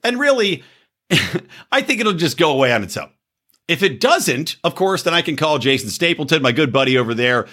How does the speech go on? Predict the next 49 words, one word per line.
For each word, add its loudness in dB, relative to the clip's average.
who 2
has, 0
uh, 4
the 0
wonderful 0
Jason 0
Stapleton -2
Show, -2
by 2
the -2
way. -2
Check -2
that 2
out. 2
Uh, 2
he's -2
gonna 2
be 4
doing 2
a 2
really 2
awesome 2
entrepreneur -4
event -2
coming -4
up, -6
by -4
the -8
way. -4
I'm -10
gonna -6
tell 0
you 2
more 2
about 0
that 0
next -2
week. -6
But -2
Jason 0
Stapleton, -2
good -2
friend 0
of -2
mine. 0
Of -2
course, 0
Jason 0
Stapleton, -2